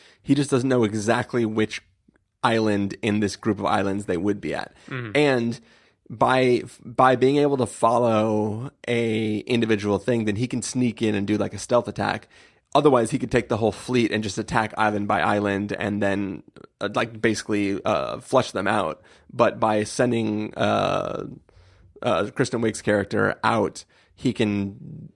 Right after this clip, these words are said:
Speaker 1: basically come in and stealthily do what he wants without actually causing a scene.
Speaker 2: Mm-hmm.
Speaker 1: Which, yeah.
Speaker 2: Yeah. Oh, okay, so obviously one of the highlights of this movie is the,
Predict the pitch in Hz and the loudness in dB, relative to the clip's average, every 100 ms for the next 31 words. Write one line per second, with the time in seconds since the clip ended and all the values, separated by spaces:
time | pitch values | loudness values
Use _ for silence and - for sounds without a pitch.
0 | - 131 120 123 104 123 117 101 95 - | 0 2 4 0 0 0 2 0 -2 0
1 | 113 107 104 98 101 101 98 101 98 - | -2 0 -2 0 2 2 2 2 0 -2
2 | 104 98 - 98 110 95 92 - - - | 0 0 -2 -4 -4 -2 -2 -2 -4 -10
3 | - 52 127 131 - 135 101 95 _ _ | -10 -10 -14 -16 -12 -12 -12 -18 _ _
4 | _ _ - - - - _ _ - - | _ _ -14 -12 -16 -20 _ _ -20 -20
5 | 143 - - 120 - _ _ - 135 160 | -20 -18 -12 -12 -12 _ _ -2 2 2
6 | 139 127 - 135 123 123 - _ - _ | 2 0 2 2 2 -4 -14 _ -20 _
7 | 156 160 160 147 147 135 131 127 123 123 | 6 6 4 2 0 0 0 0 0 0
8 | 123 123 - 151 131 123 127 117 123 120 | 0 -2 -4 -10 -8 -8 -8 -6 -6 -6
9 | 139 123 113 110 117 113 113 | -6 -8 -8 -10 -10 -8 -10